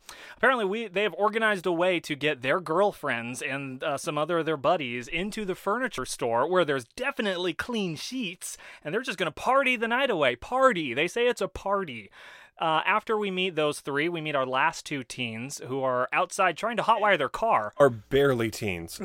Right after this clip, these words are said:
Speaker 2: I'm not really sure we can call them teens. First of all, they're married, which is
Speaker 1: We
Speaker 2: n-,
Speaker 1: find out they're
Speaker 2: breaks
Speaker 1: married!
Speaker 2: You say find out? It's, like, in the second line they
Speaker 1: That's what
Speaker 2: say
Speaker 1: I'm
Speaker 2: to
Speaker 1: saying.
Speaker 2: each
Speaker 1: In
Speaker 2: other.
Speaker 1: this scene, we find
Speaker 2: Yeah.
Speaker 1: out they're married after,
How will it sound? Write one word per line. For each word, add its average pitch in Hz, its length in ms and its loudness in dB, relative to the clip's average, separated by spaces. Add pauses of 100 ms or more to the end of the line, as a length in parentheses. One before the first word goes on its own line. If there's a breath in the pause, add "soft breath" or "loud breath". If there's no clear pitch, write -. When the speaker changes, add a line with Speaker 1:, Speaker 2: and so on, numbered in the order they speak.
(100)
Speaker 2:
I'm 127 120 2
not 143 160 4
really 135 200 4
sure 131 180 2
we 123 120 0
can 117 140 -2
call 110 200 2
them 104 180 0
teens. 98 300 -6
First 170 200 2
of 156 60 2
all, 143 80 4
they're 143 100 2
married, 90 520 -2
which - 180 -10
is 101 340 -2
Speaker 1:
We 311 120 8
Speaker 2:
n-, - 60 2
Speaker 1:
find 339 200 8
out 339 160 6
they're 302 140 6
Speaker 2:
breaks 240 160 2
Speaker 1:
married! 277 480 6 (240 loud breath)
Speaker 2:
You 320 80 -2
say 381 160 2
find 339 320 4
out? 349 180 8
It's, 277 120 -4
like, 311 120 4
in 294 80 2
the 302 100 4
second 254 440 2
line 226 180 4
they - 100 8
Speaker 1:
That's - 80 6
what 285 60 10
Speaker 2:
say 277 60 10
Speaker 1:
I'm 262 60 8
Speaker 2:
to 214 40 2
Speaker 1:
saying. 330 200 8
Speaker 2:
each 180 40 2
Speaker 1:
In 151 60 6
Speaker 2:
other. 120 120 4
Speaker 1:
this 220 160 8
scene, 247 280 0
we 185 100 4
find 143 280 8
Speaker 2:
Yeah. 208 80 10
Speaker 1:
out 202 100 4
they're 180 120 8
married 185 360 4
after, 180 520 4